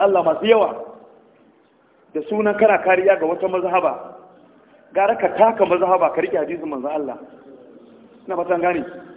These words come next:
Idan mazhabobin, idan suka yi karo aka ce ga maganar mazhaba, sai ka bi guda ɗaya. Ka zaɓi guda ɗaya ko a kashe ka. Me za ka ce?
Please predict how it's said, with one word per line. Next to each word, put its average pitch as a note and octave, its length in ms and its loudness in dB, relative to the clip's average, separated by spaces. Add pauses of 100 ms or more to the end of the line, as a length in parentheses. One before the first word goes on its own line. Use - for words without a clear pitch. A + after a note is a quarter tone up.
(340)
Idan G#3 240 4
mazhabobin, G#3+ 680 4
idan G3+ 200 -2
suka G3+ 140 0
yi E3+ 80 4
karo G3 280 4
aka F#3+ 140 0
ce F#3 140 2
ga E3 140 4
maganar F3 340 2
mazhaba, E3+ 400 2 (640)
sai A3+ 100 8
ka A3 160 6
bi A3+ 120 -2
guda D#3+ 220 4
ɗaya. D#3+ 220 0 (920)
Ka F#3 120 -2
zaɓi F#3 320 2
guda F3+ 280 4
ɗaya F#3+ 260 6 (1700)
ko A3 120 4
a G3+ 80 4
kashe F3 320 2
ka. C#3 140 -2 (460)
Me D#3+ 80 -4
za G3 120 4
ka F#3+ 100 -4
ce? D#3+ 120 -4